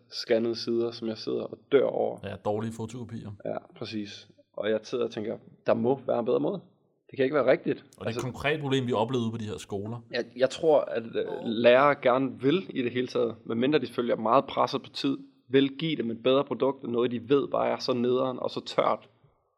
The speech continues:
Speaker 2: Og have mere, og være mere engageret i at undervise.
Speaker 1: Ja, præcis. Så har vi, øh, min workshop snakket om, hvordan laver du så den fedeste e-bog i verden, og hvor svært er det egentlig?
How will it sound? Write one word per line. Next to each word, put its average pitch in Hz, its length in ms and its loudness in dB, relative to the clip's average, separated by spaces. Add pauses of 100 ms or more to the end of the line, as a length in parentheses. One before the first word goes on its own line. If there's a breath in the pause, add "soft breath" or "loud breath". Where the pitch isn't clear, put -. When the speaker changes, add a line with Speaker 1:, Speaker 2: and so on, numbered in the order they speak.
Speaker 2:
Og 113 100 -2
have 110 140 0
mere, 113 220 -2
og 120 100 -4 (120)
være 120 100 -2
mere 123 140 0
engageret 113 440 -6
i 98 40 -8
at 101 60 -8
undervise. 98 440 -8
Speaker 1:
Ja, 101 220 2
præcis. - 520 -10 (100)
Så - 160 4
har 147 80 6
vi, 139 200 4
øh, 113 220 2
min 120 200 -2
workshop 127 380 0
snakket 117 220 -4
om, 120 40 -6
hvordan 123 260 -2
laver 131 300 4
du 139 100 -4
så 123 260 -2 (580)
den 113 120 -6 (160)
fedeste 127 400 0 (100)
e-bog 120 220 0
i 113 40 -2
verden, 123 420 -2
og - 80 -10
hvor 117 80 -6
svært - 380 2
er 147 120 2
det 156 80 0
egentlig? 117 320 -8